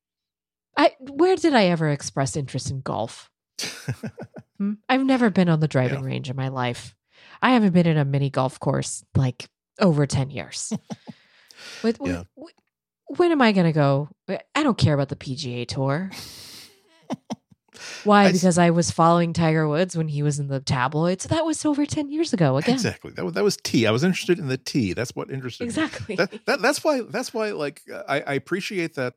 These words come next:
Speaker 2: uh, you, some of the You-, YouTube apps will say, like, "Don't, I, I didn't like this," or, uh, "Give me fewer vid-, videos like this." But I've, at times, I don't wanna use that, even if I didn't want that video, because I want to tell you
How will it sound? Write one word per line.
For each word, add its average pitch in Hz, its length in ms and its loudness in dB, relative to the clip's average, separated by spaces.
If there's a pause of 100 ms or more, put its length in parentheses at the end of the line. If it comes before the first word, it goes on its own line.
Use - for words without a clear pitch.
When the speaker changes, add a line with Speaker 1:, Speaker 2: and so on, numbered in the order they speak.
(220)
Speaker 2:
uh, 117 160 -4
you, 107 260 -6 (100)
some - 220 -8
of 139 40 -8
the 135 60 -8
You-, 123 140 -8 (340)
YouTube 131 140 -6
apps 113 300 -4
will 104 180 -6
say, 107 460 -2
like, 101 220 -10
"Don't, 113 260 -2
I, 120 260 -6
I 110 60 -4
didn't 110 200 -4
like 107 220 -4
this," 104 200 -4
or, 95 280 -4 (420)
uh, 92 360 -4 (500)
"Give 127 160 -2
me 127 80 -2
fewer 113 600 2
vid-, 107 500 -6
videos 107 340 -4
like 110 220 -8
this." 98 200 -4 (360)
But 127 120 2
I've, 120 240 -2 (300)
at 131 160 -6
times, 185 400 -4
I 127 100 -4
don't 127 380 -2
wanna 135 200 -6
use 117 400 -6
that, 101 180 -2
even 110 160 -4
if 127 120 -6
I 131 80 -2
didn't 123 340 -6
want 113 300 -4
that 98 160 -6
video, 107 340 -4
because 101 400 -6 (420)
I 131 120 -2
want 147 280 -6
to - 120 -16
tell 147 240 -2
you 107 320 -2